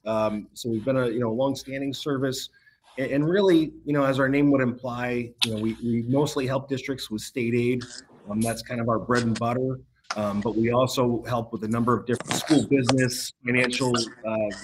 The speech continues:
issues. Um, we help districts navigate those issues and, and plan for the future. Um, so that, that's kinda really what we do.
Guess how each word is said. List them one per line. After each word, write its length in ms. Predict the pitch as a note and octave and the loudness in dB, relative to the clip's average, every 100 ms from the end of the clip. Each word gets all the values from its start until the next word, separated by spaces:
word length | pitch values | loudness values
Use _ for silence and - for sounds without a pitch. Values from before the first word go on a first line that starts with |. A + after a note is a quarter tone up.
| G#2+ - | -8 -2
issues. 560 | C#3+ C#3+ C#3+ C#3+ D3 - - - _ - | -2 4 6 6 4 -6 -16 -20 _ 0
Um, 180 | A#2+ A#2+ | 2 4
we 120 | B2+ | 4
help 300 | C3 - - _ | 2 0 -10 _
districts 340 | C#3 A#2+ A#2+ | -2 -2 -4
navigate 600 | C3+ A#2+ A#2+ A2+ B2 A#2+ | -2 0 0 2 2 2
those 200 | A#2+ A2 | -2 0
issues 380 | B2 A#2+ A#2 G#2+ | -2 0 -2 0
and, 140 | G#2+ - | -4 -6
and 160 | G2+ | -10
plan 240 | - A2+ A2 | -6 -6 -6
for 140 | A2 | -10
the 80 | G2+ | -8
future. 520 | - C3+ - G2+ G2 - _ _ | 2 2 2 -6 -8 -16 _ _
Um, 160 | G2+ G#2 | -6 -4
so 120 | B2 | 0
that, 260 | C3+ C#3+ - | 2 2 2
that's 180 | C#3+ | 0
kinda 220 | - D#3 C#3 | 2 4 6
really 220 | C#3+ C#3 | 6 6
what 240 | C3+ A#2 | 6 6
we 120 | C#3+ | 4
do. 400 | C#3 C#3+ C#3+ C#3 | 6 4 4 2